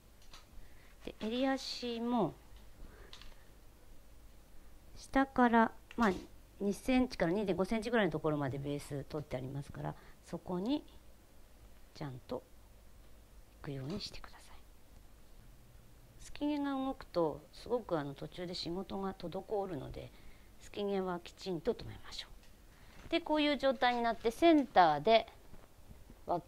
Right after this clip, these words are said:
けられている状態ですね。で、ここ大事なとこです。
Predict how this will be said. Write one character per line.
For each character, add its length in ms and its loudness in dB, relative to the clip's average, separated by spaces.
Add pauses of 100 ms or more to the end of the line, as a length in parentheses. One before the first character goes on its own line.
け 260 6
ら 160 6
れ 160 2
て 140 -10
い 120 -6
る 100 0
状 200 -2
態 220 -8
で 80 -8
す 120 -16
ね。 420 -12 (1300)
で、 240 4 (340)
こ 120 -4
こ 320 8
大 160 10
事 100 2
な 100 4
と 80 4
こ 100 4
で 80 2
す。 60 2